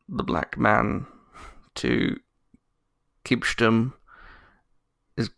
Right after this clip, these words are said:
and I'm not saying anyone else is saying this, I'm just saying, like, if that was the last option, it's the best option. It's difficult, and it's something I didn't really wanna get into, 'cause I still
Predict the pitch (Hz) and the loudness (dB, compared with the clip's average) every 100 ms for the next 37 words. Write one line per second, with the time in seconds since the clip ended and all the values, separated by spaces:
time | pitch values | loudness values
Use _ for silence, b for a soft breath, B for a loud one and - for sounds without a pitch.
0 | _ _ _ _ - 120 123 - 113 110 | _ _ _ _ 2 6 8 6 4 6
1 | 113 117 113 - 113 117 - - - - | 6 6 2 2 2 2 -2 -4 -4 -4
2 | 107 - 95 82 50 - - - _ 120 | -2 0 2 0 0 -6 -8 -20 _ 0
3 | - 95 107 117 107 104 101 - - - | 4 4 2 4 4 4 2 0 -4 -6
4 | - B B B B - - - - 196 | -8 B B B B -6 -6 -2 2 2
5 | - - - - - - B B B B | 2 -4 -4 -6 -8 -12 B B B B
6 | B B B B _ _ - - _ _ | B B B B _ _ -20 -20 _ _
7 | _ _ - - - 131 131 - 156 - | _ _ -2 -2 0 2 2 4 2 4
8 | - 95 76 - _ _ _ _ _ _ | 0 0 0 -4 _ _ _ _ _ _
9 | _ _ - - - 117 117 117 - - | _ _ -20 -18 -4 2 4 4 2 0
10 | 123 120 110 120 123 120 117 107 101 - | 4 6 6 6 8 8 8 6 4 2
11 | 117 107 - - - - - - 104 - | 2 0 0 -2 -2 -4 0 4 4 2
12 | - - _ _ - - 104 | -8 -20 _ _ -10 2 2